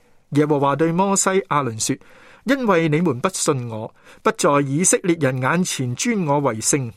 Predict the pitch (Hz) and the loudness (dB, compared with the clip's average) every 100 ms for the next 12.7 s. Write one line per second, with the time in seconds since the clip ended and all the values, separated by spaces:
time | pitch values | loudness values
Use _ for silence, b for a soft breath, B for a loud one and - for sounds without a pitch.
0 | _ _ - - 123 180 156 135 135 143 | _ _ -6 -2 0 2 2 2 2 0
1 | 113 - 180 180 _ 185 - 180 - - | -2 -2 -2 -4 _ -4 -2 -2 -6 -4
2 | 139 127 135 151 135 160 165 123 120 123 | -2 0 -2 0 2 2 2 0 0 -4
3 | 123 B B 165 135 127 120 127 110 143 | -6 B B -2 0 -2 -2 -2 -4 -4
4 | - - 117 - - - - 156 139 104 | -4 -4 -4 -4 -6 -10 -4 -2 -2 -4
5 | 139 - - 107 107 - 104 - _ _ | -8 -6 -4 -4 -6 -10 -10 -12 _ _
6 | _ _ _ _ _ b b b b b | _ _ _ _ _ b b b b b
7 | b - 156 151 147 208 214 202 233 233 | b -2 0 2 0 2 2 4 2 4
8 | 220 220 135 - 151 151 123 - 117 117 | 2 0 -4 -2 0 0 -2 -4 -4 0
9 | 165 143 117 113 127 B B B B 151 | 0 0 -4 -8 -10 B B B B 0
10 | 170 175 165 254 220 180 180 226 170 135 | 2 2 2 2 0 0 0 0 0 0
11 | 127 131 147 170 - 123 131 240 226 226 | -2 0 0 -2 -4 -4 -4 -2 -2 -2
12 | - 117 120 110 - 143 | -4 -4 -6 -4 -4 -4